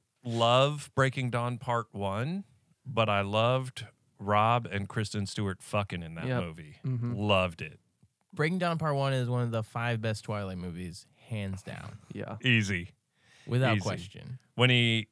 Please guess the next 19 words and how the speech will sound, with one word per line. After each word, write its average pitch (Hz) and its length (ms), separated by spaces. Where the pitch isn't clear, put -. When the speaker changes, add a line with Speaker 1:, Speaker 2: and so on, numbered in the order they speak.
Speaker 1:
grabs 117 880
the 110 220
headboard 101 720
and 117 200
just 110 180
snaps 107 540
that 110 200
hunk 110 280
of 98 120
wood 92 240
off, 110 460
and 98 160
then 95 100
they 90 120
wake 90 280
up 92 200
in 101 60
the 101 60
morning. 113 560